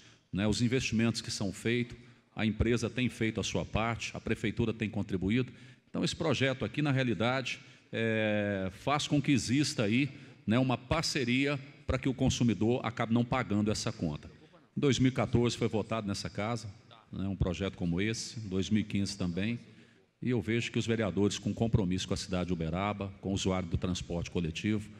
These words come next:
vão avaliar com carinho para que a gente possa votar favorável a esse projeto.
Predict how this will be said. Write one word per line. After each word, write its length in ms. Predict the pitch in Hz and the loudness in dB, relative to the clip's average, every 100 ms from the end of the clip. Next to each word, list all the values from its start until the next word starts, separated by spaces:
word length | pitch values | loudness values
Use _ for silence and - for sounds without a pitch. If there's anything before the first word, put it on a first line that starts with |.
| - - | -20 -12
vão 200 | 80 107 | 0 2
avaliar 420 | 98 95 90 90 | 2 0 0 0
com 140 | 90 90 | -2 -2
carinho 340 | 87 85 101 | -2 0 0
para 160 | 101 101 | 0 -2
que 80 | 101 | -2
a 40 | |
gente 200 | 98 87 | -2 -4
possa 300 | - 92 92 | -2 -2 -2
votar 260 | 82 - 87 | -4 -4 -4
favorável 580 | 92 87 82 90 90 90 - - _ - | -2 -2 -2 -2 -4 -8 -12 -20 _ -8
a 120 | 85 | -4
esse 160 | 85 - | -4 -2
projeto. 520 | 90 69 69 69 | -4 -4 -10 -12